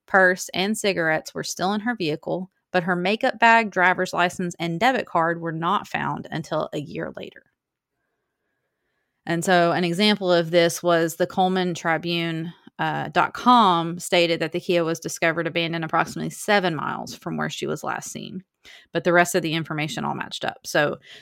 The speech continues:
there's discrepancies between articles about the distance, but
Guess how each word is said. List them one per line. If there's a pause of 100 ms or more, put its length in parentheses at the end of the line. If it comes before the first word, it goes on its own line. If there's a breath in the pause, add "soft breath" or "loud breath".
(120 loud breath)
there's
discrepancies
between
articles
about
the
distance,
but